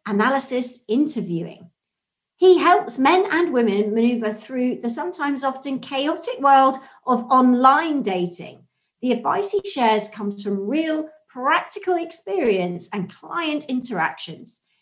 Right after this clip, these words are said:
He takes the frustration out of online dating and gets his clients to the finish line. His motto is simple. "Online dating isn't the thing. It's the thing that gets us to the thing."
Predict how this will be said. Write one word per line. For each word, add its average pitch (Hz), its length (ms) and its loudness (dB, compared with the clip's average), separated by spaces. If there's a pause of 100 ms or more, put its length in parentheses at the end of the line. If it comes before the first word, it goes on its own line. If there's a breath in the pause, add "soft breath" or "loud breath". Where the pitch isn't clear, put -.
(100)
He 330 160 -4
takes 320 300 -2
the 339 200 -2 (120)
frustration 277 1080 -4
out 202 360 -4
of 196 100 -6
online 190 320 -2
dating 170 560 -4 (140)
and 175 180 -6
gets 240 260 0
his 370 180 -2
clients 190 580 -4 (140)
to 185 80 -8
the 226 100 -4
finish 208 400 -4
line. 170 420 -10 (480)
His 226 160 -6
motto 294 420 0
is - 220 -12
simple. 190 580 -6 (400)
"Online 349 420 2
dating 240 680 0
isn't 233 260 -6
the 240 100 -8
thing. 185 440 -6 (400)
It's 202 160 -6
the 202 220 -6
thing 269 320 -2
that 349 160 -6
gets - 320 -2
us - 300 -10
to 208 120 -2
the 226 200 0
thing." 214 300 -14